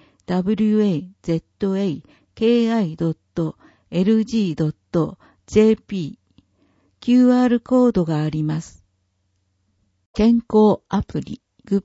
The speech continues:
ピーヘルスケアを活用しませんか？登録者の募集。ウォーキングやスポーツイベントなどに参加すると、ポイントが貯まり、貯まったポイントは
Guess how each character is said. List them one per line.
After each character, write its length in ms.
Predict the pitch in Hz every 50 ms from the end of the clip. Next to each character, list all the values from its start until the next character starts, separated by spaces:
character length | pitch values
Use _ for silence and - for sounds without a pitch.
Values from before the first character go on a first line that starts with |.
| _ _ -
ピ 220 | - 254 254 247
ー 20 | 240
ヘ 160 | 214 226 240
ル 100 | 233 254
ス 160 | - - -
ケ 240 | - - 247 240 214
ア 220 | 185 165 151 - _ _ _ -
を 200 | 226 240 220 254
活 400 | - - - 196 185 - - 233
用 180 | 247 247 247
し 180 | 240 - - 226
ま 140 | 226 233 233
せ 200 | - - 233 208
ん 80 | 185
か？ 260 | - - - 151 151 - _ _ _ _ _ _ _ _ _ _ _ _ _ _ _ _ _ _ _ _ _ _ _ _ _ _
登 220 | - 262 269 277 285
録 220 | 277 269 - -
者 180 | - - 190 175
の 140 | 165 160 135
募 160 | - 151 151
集。 400 | 147 - - 156 151 151 - - _ _ _ _ _ _ _ _ _ _ _ _ _ _ -
ウ 40 |
ォ 240 | - 208 247 254 254
ー 40 | 240
キ 200 | - 226 254 247
ン 80 | 240 240
グ 160 | 233 220 220
や 200 | 220 220 214 208 _ _ -
ス 80 | - -
ポ 220 | - 262 254 262
ー 60 | 262
ツ 200 | - - - 247
イ 80 | 247 247
ベ 180 | 226 240 220
ン 60 | 196 185
ト 200 | - 175 165 170
な 160 | 196 208 208
ど 140 | 202 180 165
に 120 | 160 151
参 300 | - - 220 214 226 220
加 180 | - - 220 208
す 180 | - - -
る 120 | 190 180 -
と、 300 | - - 165 165 165 - _ _ _ _ _ _ _ _
ポ 180 | - 220 226 247
イ 80 | 254
ン 80 | 254 247
ト 160 | - 240 226
が 140 | 220 240 233
貯 160 | - 226 208
ま 160 | 208 214 214
り、 280 | 190 196 185 226 233 - _ _ _ _ _ _ _ _ _ _ _
貯 140 | - 208 208
ま 140 | 220 247 247
っ 60 | 247
た 200 | _ - - 240
ポ 220 | - - 233 233
イ 80 | 233 233
ン 60 | 226
ト 200 | - - 220 202
は 220 | 208 202 196 190